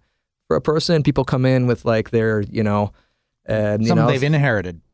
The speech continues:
Speaker 1: yeah,
Speaker 2: Yeah.
Speaker 1: somebody came in with the, you know, this scimitar that came over on the Oregon Trail, like,
Speaker 2: Yeah.
Speaker 1: I don't know how long ago, and that was his, you know, it's been in the family forever, and just one false move, and you can do even, I mean, just,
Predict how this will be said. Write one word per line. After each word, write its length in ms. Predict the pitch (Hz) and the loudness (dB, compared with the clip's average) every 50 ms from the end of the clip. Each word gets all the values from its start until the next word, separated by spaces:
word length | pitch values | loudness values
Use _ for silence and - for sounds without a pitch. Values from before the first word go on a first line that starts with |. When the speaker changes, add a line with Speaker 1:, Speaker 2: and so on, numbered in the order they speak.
| _ _ _ _ | _ _ _ _
Speaker 1:
yeah, 280 | - 160 196 214 202 - | 0 2 2 2 2 2
Speaker 2:
Yeah. 80 | 123 123 | 0 0
Speaker 1:
somebody 220 | 139 139 151 151 135 | 0 0 0 -2 0
came 260 | - 165 147 147 151 | 0 -2 0 2 0
in 140 | 165 165 143 | 0 2 0
with 140 | 127 - | 0 0
the, 320 | - 131 127 123 127 123 127 | 2 2 2 4 4 4 4
you 120 | 120 123 117 | 2 2 2
know, 200 | 120 127 135 135 | 2 2 2 2
this 120 | 127 - | 0 0
scimitar 540 | - - 120 143 135 - - 110 113 110 95 104 | -2 -6 -4 -6 -6 -4 -4 -2 -2 -2 -2 -2
that 260 | 104 107 107 92 _ | -2 -4 -4 -6 _
came 220 | - 113 110 117 117 | -6 -4 -2 -2 0
over 260 | 117 127 127 127 123 | 0 0 2 2 0
on 80 | 127 123 | 2 0
the 80 | 113 | 0
Oregon 380 | 117 127 139 135 135 127 117 110 | 2 2 2 2 2 0 -2 -4
Trail, 400 | - - 123 107 101 95 90 92 | -2 -2 -2 0 0 -2 -2 -4
like, 160 | 95 98 98 | -4 -2 0
Speaker 2:
Yeah. 120 | 110 120 113 | 0 0 0
Speaker 1:
I 40 | |
don't 100 | 110 117 | 0 0
know 140 | 120 117 107 | 0 0 0
how 160 | 107 117 110 | 0 0 0
long 260 | 110 117 127 127 123 113 | 0 0 0 0 0 0
ago, 280 | 110 110 110 107 107 | 0 0 0 0 0
and 120 | 107 104 107 | -2 -2 -2
that 80 | 107 110 | 0 0
was 160 | 113 113 104 | 0 0 0
his, 340 | 113 110 101 - - - - | -2 -4 -4 -6 -8 -12 -6
you 80 | - 107 | -4 -2
know, 180 | 101 104 110 120 | 0 0 0 0
it's 140 | 123 - | 0 -2
been 120 | - 113 117 | 0 -2 0
in 40 | 117 | 0
the 60 | 113 | -2
family 320 | - - 120 113 113 117 113 | -2 -2 -2 0 0 -2 -2
forever, 500 | - - 98 107 127 131 120 113 113 - _ _ _ _ _ _ _ _ _ | -2 -2 0 0 0 2 0 0 -2 -2 _ _ _ _ _ _ _ _ _
and 520 | 113 110 110 110 113 110 110 110 113 104 | -4 -2 0 0 0 0 0 0 0 -2
just 300 | 107 117 117 110 101 - | 0 0 0 0 2 0
one 260 | 120 113 110 123 127 | -2 0 0 0 0
false 360 | 127 - - 131 123 123 - - | 0 0 0 0 0 0 0 0
move, 340 | 107 117 127 139 131 107 | 0 0 2 0 0 -2
and 180 | 104 101 104 104 | -2 -2 0 0
you 100 | 107 110 | 0 0
can 160 | - 113 107 104 | 0 0 0 0
do 340 | 107 113 117 113 113 113 | 2 2 2 2 2 2
even, 380 | 110 110 104 113 110 107 107 107 | 0 -2 -2 -2 -2 -2 -2 -2
I 80 | 104 104 | -2 -2
mean, 280 | 104 104 104 104 101 | -2 -2 -2 -2 -4
just, 280 | 95 110 107 98 - | -2 -4 -4 -4 -4